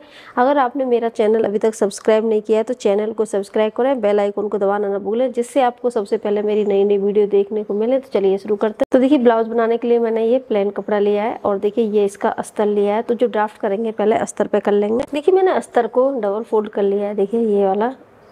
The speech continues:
बंद हिस्सा है, इधर इस side में खुला हिस्सा है। और जैसे कपड़ा आगे पीछे है, तो line draw कर लेते हैं।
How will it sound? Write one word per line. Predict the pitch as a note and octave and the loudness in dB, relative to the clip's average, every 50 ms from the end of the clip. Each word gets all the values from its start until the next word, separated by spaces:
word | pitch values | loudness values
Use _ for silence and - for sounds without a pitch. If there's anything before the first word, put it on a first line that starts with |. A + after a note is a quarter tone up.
| - - | -10 -6
बंद | - G3+ F#3+ B3+ G#3 G3 G3+ | -2 0 2 2 2 2 2
हिस्सा | G3+ G3 - - G#3 | 0 -4 -6 -4 -2
है, | G#3+ B3 C4+ - - | 0 0 -2 0 -2
इधर | G3 F#3+ G3 | 0 2 0
इस | F#3+ - - - B3 - | 0 0 -4 -6 -6 -2
side | - A3+ F#3+ F3+ F#3+ G#3+ | 0 0 0 0 0 -2
में | G#3 G3+ | -4 -4
खुला | - - A3 G3+ | -4 -4 -2 -2
हिस्सा | G3 F#3+ F#3+ - - G#3 | -2 -2 -4 -6 -4 -2
है। | G#3+ C#4 | -2 -2
और | - - - - - - - - - - A3 | -4 -6 -12 -20 -20 -20 -20 -10 -2 0 2
जैसे | G3 A#3+ A#3 - A#3+ | 2 2 2 0 -4
कपड़ा | - A#3 A3 - A3 - | -6 -6 -4 -2 -2 -2
आगे | G#3+ G#3 G3+ A3 | -2 -2 -4 -6
पीछे | A3 A3 G#3+ G3+ - - | -6 -6 -10 -8 -6 -4
है, | A3+ A#3 | -4 -2
तो | A3+ B3 | -2 -2
line | A3+ G3+ G3 F#3+ G3+ G#3 | -2 0 -2 -2 -2 -4
draw | G#3 G#3+ G#3 | -2 -2 -4
कर | G#3 - G#3 | -2 -2 -2
लेते | G3+ G3+ G3+ G3 - A3 | -2 -2 -4 -4 -4 -4
हैं। | A#3+ C#4+ | -4 -4